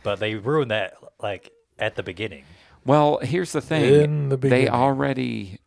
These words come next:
Speaker 2: had implied that that knowledge was there before this story arc. 'Cause he sa-, I think Sh-, Dinah saved her earlier.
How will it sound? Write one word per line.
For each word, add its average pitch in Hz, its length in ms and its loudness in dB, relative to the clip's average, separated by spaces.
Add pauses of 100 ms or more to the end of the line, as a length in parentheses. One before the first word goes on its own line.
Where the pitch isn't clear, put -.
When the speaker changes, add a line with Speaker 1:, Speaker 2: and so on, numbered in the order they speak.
(280)
Speaker 2:
had 107 240 -6
implied 98 640 -4
that 87 260 -6
that 87 240 -4
knowledge 87 540 -6
was 80 220 -12
there 85 580 -8 (120)
before 131 560 0
this 87 200 -6
story - 520 -12
arc. - 360 -20 (960)
'Cause 120 200 -2
he 120 160 -2
sa-, 131 280 -4
I 117 160 0
think 160 320 -4
Sh-, - 200 -10 (360)
Dinah 95 400 -2
saved - 720 -6
her - 400 -12 (760)
earlier. 101 500 -2